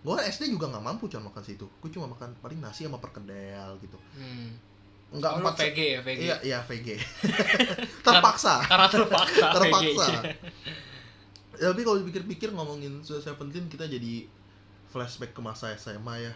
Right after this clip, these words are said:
Speaker 1: Kita udah
Speaker 2: Hmm.
Speaker 1: lama banget gila S M A.
Speaker 2: Eh, B T W, lu sekarang kelas sepuluh sama kita beda tujuh, tujuh tahun, anjing, Yong.
Speaker 1: Emang iya?
Speaker 2: Iya, anjing. Kita kalau di
Speaker 1: Tiga tambah empat, tujuh, lima. Delapan dong.
Speaker 2: Ah?
Speaker 1: Delapan.
Speaker 2: Delapan, anjing.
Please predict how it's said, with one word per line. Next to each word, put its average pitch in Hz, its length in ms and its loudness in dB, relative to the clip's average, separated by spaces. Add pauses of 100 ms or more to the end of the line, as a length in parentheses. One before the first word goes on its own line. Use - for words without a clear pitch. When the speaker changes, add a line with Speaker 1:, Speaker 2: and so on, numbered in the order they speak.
Speaker 1:
Kita 120 220 -12
udah 110 320 -8
Speaker 2:
Hmm. 120 460 -14 (480)
Speaker 1:
lama 110 260 -8
banget 120 320 -4
gila 147 200 -6
S 131 160 -8
M 117 120 -8
A. 147 100 -8 (160)
Speaker 2:
Eh, 170 100 -10
B 131 100 -10
T 135 80 -12
W, 156 80 -10 (160)
lu 175 160 -14 (380)
sekarang 170 340 -14 (120)
kelas 123 220 -16
sepuluh 147 360 -14
sama 143 180 -14
kita 127 260 -18
beda 151 240 -14
tujuh, 135 220 -16 (120)
tujuh 135 260 -12
tahun, 180 340 -12
anjing, 170 180 -8
Yong. 185 140 -14 (440)
Speaker 1:
Emang 208 200 -14
iya? 107 180 -16 (300)
Speaker 2:
Iya, 160 300 -16
anjing. 143 240 -14
Kita 175 180 -12
kalau 185 160 -10
di 127 80 -8
Speaker 1:
Tiga 147 180 -8
tambah 123 300 -10
empat, 117 320 -14 (180)
tujuh, - 260 -20
lima. 127 180 -16
Delapan 151 460 -6
dong. 131 220 -2 (1000)
Speaker 2:
Ah? 156 140 -14 (240)
Speaker 1:
Delapan. 175 600 -8
Speaker 2:
Delapan, 123 560 -8
anjing. 127 280 -10